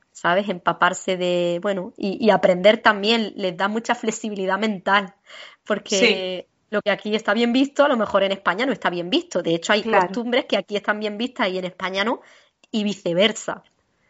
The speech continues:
Speaker 2: Mm. Dime un
Speaker 1: Entonces
Speaker 2: ejemplo, Alicia, de una costumbre que haga-, tengáis en Marruecos y en España no esté bien vista.
Speaker 1: Pues el criticar, <laughs> no. Bueno, sí, es verdad.
Speaker 2: <laughs> Bueno, en España igual.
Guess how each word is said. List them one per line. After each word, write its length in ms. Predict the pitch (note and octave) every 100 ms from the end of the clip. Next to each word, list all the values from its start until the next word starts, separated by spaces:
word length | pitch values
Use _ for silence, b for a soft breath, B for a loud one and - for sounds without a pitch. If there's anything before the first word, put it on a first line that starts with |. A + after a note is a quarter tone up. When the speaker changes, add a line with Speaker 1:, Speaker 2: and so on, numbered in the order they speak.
| _ _
Speaker 2:
Mm. 220 | - C4+ A#3+
Dime 460 | F#3+ F#3 C#4 F4
un 100 | G#4+
Speaker 1:
Entonces 80 | G4
Speaker 2:
ejemplo, 440 | D4 D4 A#3+ A#3 G#3
Alicia, 520 | G#3 G#3+ B3 B3 F#3
de 140 | G3 A#3
una 200 | A#3+ B3
costumbre 540 | B3 A#3 B3 A#3 A3+
que 220 | A3+ A3+ A3
haga-, 300 | A3 - -
tengáis 320 | B3 A#3 A3+
en 60 |
Marruecos 400 | A#3 A3+ A3 A3
y 20 | A3
en 80 |
España 640 | G#3 G#3 G#3 G#3 G3+ G3 F#3+
no 100 | G#3
esté 160 | G3+ G#3
bien 140 | G3
vista. 340 | F#3+ F#3 F#3+ F3+ _ _ -
Speaker 1:
Pues 540 | G3+ G3+ G3+ G3+ G3+ A3
el 160 | G3+
criticar, 500 | - G#3 G3 F3 G3+
<laughs> 200 | - A3+
no. 220 | G3 E3 F3 - A3+ - C4+ -
Bueno, 180 | B3+ F#3+
sí, 200 | D#4+ F#3+
es 140 | F4
verdad. 260 | - G#3 E4+
Speaker 2:
<laughs> 140 | - E4
Bueno, 280 | D#4+ C#4+
en 100 | B3+
España 400 | B3 B3 B3+ C4+
igual. 280 | C#4+ C#4 D4